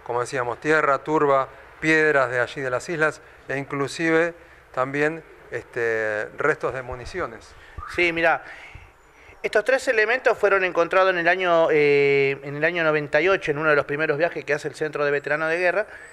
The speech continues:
Speaker 2: eh, se fue-, fueron encontrados en los pozos de Malvinas. Eh, son unas cajitas que donde se guardaba la gasa para las curaciones, una botellita de whisky que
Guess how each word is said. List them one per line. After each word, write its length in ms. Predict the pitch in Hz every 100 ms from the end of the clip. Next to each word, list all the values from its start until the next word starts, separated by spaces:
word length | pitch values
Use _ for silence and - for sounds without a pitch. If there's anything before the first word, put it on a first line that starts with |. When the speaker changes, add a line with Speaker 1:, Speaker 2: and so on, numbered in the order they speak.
| - -
Speaker 2:
eh, 680 | 131 135 135 131 131 131 123
se 120 | -
fue-, 180 | 139 175
fueron 240 | 143 175 170
encontrados 580 | 151 151 147 160 165
en 80 | 151
los 140 | 131 -
pozos 420 | 190 170 - 123
de 80 | 117
Malvinas. 420 | 117 117 113 107 - - - - -
Eh, 320 | 135 135 131
son 480 | - 151 147 139 139
unas 500 | 139 135 131 123 -
cajitas 420 | - 135 160 156
que 80 | 139
donde 160 | 135 131
se 120 | 139
guardaba 360 | 131 139 147 139
la 160 | 131
gasa 400 | 139 160 - 143
para 160 | 127 127
las 120 | -
curaciones, 680 | - 147 156 226 214 170 147
una 120 | 139
botellita 480 | 139 143 143 202 170
de 100 | 160
whisky 320 | 180 202 -
que 320 | - 156 147